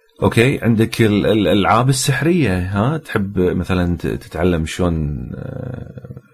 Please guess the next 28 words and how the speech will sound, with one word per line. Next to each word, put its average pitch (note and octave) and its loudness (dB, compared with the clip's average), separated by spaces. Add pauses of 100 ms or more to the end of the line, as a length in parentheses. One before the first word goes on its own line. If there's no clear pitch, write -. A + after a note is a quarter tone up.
(260)
قضايا E2 0
الجنجفة D#2 0
وال-، C#2+ -2
أو C2 -4
الكوتشينة E2+ -2
مثلًا، D#2 -4
أو C#2 -4
مثلًا، D#2 -4
آه، C#2+ -4
شلون D#2 -6
تس-، - -6 (360)
أنا، G2+ 4
أنا G#2 4
جربت A2 2
تجربة A2 2
اللي F#2+ 4
هو F#2 2
كان F#2+ 0
عنده F#2 4
جيوتين، F2+ 0
اللي E2 0
هو E2+ 2
ال-، D2+ 0
تعرفون F2+ -2
اللي D#2 0 (500)
يحطون، F2+ 0
آه، D2 -2 (340)
في E2+ 2